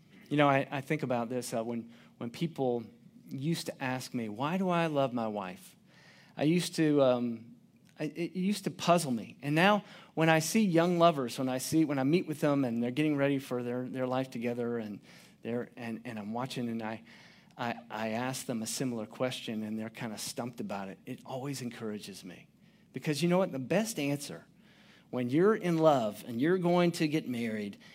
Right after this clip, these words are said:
and someone says, "Why do you love the other person?" You know the, what the best answer is? "Just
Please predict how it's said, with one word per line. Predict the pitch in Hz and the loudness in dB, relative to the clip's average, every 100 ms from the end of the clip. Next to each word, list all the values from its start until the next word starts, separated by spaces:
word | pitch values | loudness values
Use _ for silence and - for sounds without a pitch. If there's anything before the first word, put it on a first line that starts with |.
| - | -12
and | 110 | -6
someone | - 165 185 180 | 2 2 4 0
says, | - 143 139 123 | 2 4 4 2
"Why | 113 131 160 196 | -2 0 2 2
do | |
you | 190 170 | 2 2
love | 139 139 131 | 4 2 2
the | 123 | -2
other | 123 120 | 0 -2
person?" | - 117 110 - 95 107 | -6 -6 -6 -10 -10 -6
You | 135 | 0
know | 175 | 0
the, | 170 | 0
what | 156 151 | -2 -4
the | |
best | 123 147 139 | -2 -2 -2
answer | 135 143 156 | -4 -4 -4
is? | 156 156 - _ _ _ _ - _ _ _ _ | -6 -8 -16 _ _ _ _ -20 _ _ _ _
"Just | - 156 165 - - - | -4 -2 -2 -4 -10 -14